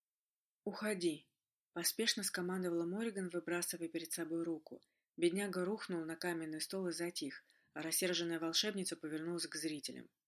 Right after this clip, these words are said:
«Ваше Величество, это уже переходит всякие пределы. Если вы покойника ухитрились утомить и довести до истерики, что же вы тогда делаете с живыми?» «Примерно то же», —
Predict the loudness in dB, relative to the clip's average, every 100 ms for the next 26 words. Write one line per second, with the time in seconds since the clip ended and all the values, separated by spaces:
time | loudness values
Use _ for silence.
0 | _ _ _ -6 2 8 8 8 4 6
1 | 4 2 0 2 2 2 0 2 2 2
2 | 4 4 4 0 -2 -2 0 4 4 4
3 | -4 -16 -2 4 6 6 2 0 0 8
4 | 8 8 2 2 0 0 2 2 2 0
5 | 0 0 0 0 0 0 0 2 2 2
6 | 2 0 -2 -2 0 -2 0 0 2 2
7 | 2 2 4 4 6 4 4 2 -6 _
8 | _ _ _ _ _ _ _ _ 0 4
9 | 6 4 4 2 2